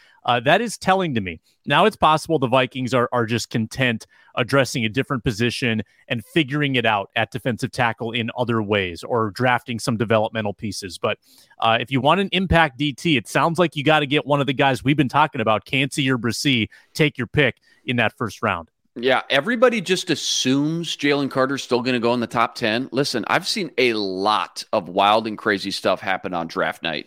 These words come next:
Speaker 2: and, and I'm just not putting in Sharpie quite yet that Jalen Carter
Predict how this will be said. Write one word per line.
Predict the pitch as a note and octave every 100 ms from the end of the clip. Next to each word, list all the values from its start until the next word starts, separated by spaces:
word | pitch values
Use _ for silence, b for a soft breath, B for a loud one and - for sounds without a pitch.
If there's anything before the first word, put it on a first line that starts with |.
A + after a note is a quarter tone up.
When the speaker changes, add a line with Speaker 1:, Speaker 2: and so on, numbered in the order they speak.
| -
Speaker 2:
and, | G2 F#2+
and | G2+ F#2+ -
I'm | A#2+ D3+
just | D#3 D3 B2+
not | B2 G#2+ - _ -
putting | E3+ F3+ E3+
in | C3+ A2+
Sharpie | - - A2+ G#2+ - D#3 D3
quite | - D3+ -
yet | D3+ D3+ -
that | A2 -
Jalen | A#2 G#2 F#2
Carter | - G#2 F#2 E2+